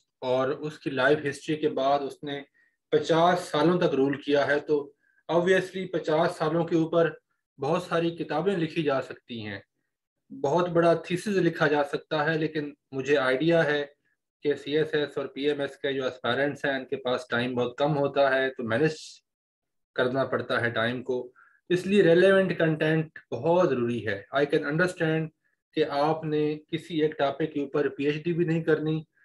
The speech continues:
इतना एक information लेनी है जिससे आप examination में अच्छे marks ले सकें। तो relevant content को इन lectures में आपके सामने पेश किया जाता है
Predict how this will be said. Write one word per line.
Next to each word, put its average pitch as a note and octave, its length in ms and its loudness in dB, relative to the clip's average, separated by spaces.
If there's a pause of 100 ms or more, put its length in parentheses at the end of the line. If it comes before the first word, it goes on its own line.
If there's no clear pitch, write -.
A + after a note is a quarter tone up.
(260)
इतना G#3 340 2
एक F#3+ 120 2
information E3 640 -2
लेनी D3+ 260 -2
है D3+ 180 0
जिससे C#3+ 360 -2
आप C3+ 280 -2
examination C3+ 680 -4
में D3 220 0 (520)
अच्छे D#3 340 0
marks B2+ 420 0
ले A2+ 140 4
सकें। - 340 -14 (1700)
तो D3+ 80 2
relevant F3+ 460 4
content E3+ 460 2
को F3+ 200 0
इन D#3 140 -2
lectures D#3 400 -2
में D#3 280 -2
आपके C3+ 360 -6
सामने C3+ 360 -2
पेश D3 340 0
किया D#3+ 120 0
जाता D3 340 0
है D3+ 280 -2